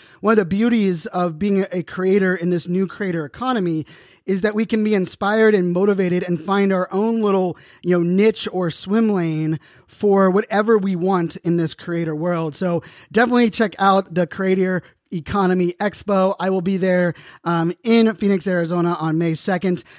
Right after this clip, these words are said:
and you can use code N F T three sixty-five to get two hundred dollars off. Make sure you guys jump in there and, uh, get, you know, one of those, uh, N F Ts. They have a V I P, uh, access, uh, N F T, which gives you, you know, it's their unlimited,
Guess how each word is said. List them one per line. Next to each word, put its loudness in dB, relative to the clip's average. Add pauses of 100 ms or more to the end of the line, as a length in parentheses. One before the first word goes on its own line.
and 2
you 2
can 0
use 2
code 4
N 0
F 0
T -2
three -4
sixty-five -2 (280)
to -2
get 0
two 0
hundred 2
dollars 0
off. -2 (260)
Make 0
sure 0
you 0
guys 2
jump 0
in 0
there 2
and, 0
uh, -2
get, -2
you -6
know, 0
one 2
of 0
those, 0
uh, -4
N -2
F -4
Ts. -4 (220)
They 0
have 4
a 2
V 2
I 2
P, 0 (280)
uh, -2
access, -4
uh, -2
N -2
F -4
T, -2
which 0
gives -4
you, 0
you -4
know, -2
it's -8
their -2
unlimited, 2